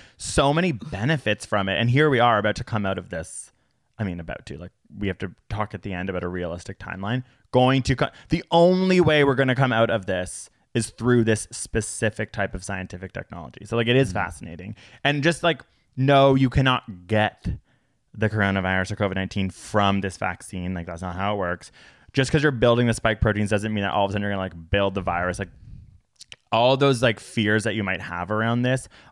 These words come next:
Speaker 2: are not true. But what they were testing for was whether or not it could potentially make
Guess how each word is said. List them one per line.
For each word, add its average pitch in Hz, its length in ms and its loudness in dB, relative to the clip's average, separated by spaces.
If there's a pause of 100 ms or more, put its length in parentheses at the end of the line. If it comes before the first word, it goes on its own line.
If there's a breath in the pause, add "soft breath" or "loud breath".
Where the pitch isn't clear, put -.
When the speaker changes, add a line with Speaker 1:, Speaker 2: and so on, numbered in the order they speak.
Speaker 2:
are 110 140 4
not 104 200 2
true. 110 440 0 (200 loud breath)
But 123 120 2
what 131 160 2
they 131 100 4
were 135 240 2
testing 113 460 -2
for 101 320 0
was 101 220 0
whether 107 440 2
or 98 140 -2
not 98 240 -2
it 104 100 -8
could 101 180 -4
potentially 98 560 -4
make 104 540 0